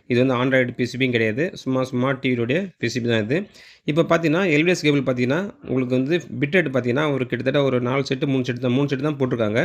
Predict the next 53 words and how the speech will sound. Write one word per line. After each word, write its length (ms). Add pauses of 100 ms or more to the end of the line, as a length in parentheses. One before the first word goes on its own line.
(320)
அதாவது, 340
பிட்டட் 340
பார்த்தீங்கன்னா, 380 (180)
மூணு 240
ரெண்டு 280
ஆறு, 320
அதாவது 260
ஆறு 200
பிட்டில் 240
தான் 140
இந்த 160
டி 100
வி 60
வந்து 200
ஒர்க் 180
ஆகுது. 200 (560)
இந்த 220 (280)
போர்டினுடைய 400
மாடல் 260
பார்த்தீங்கன்னா, 360 (220)
அதே 240
தான். 200 (280)
அதாவது, 380
ஃபுல் 200
எச் 160
டி 60
கிடையாது, 400
ஹெச் 260
டி 80
ரெடி 200
தான். 200 (260)
நீங்க 180
அந்த 140
போர்டு 200
நம்-, 220 (160)
போர்டு 200
மாடல் 260
நம்பர் 180
கூட 200
நீங்க 160
Google-ல 260
போட்டு 220
செக் 220
ப-, 140
செக் 240
பண்ணிக்கலாம். 340 (360)
இப்போ 200
வந்து 180
எல் 140
டி 80
எஸ் 140
கேபிளும் 280
பார்த்தீங்கன்னா, 320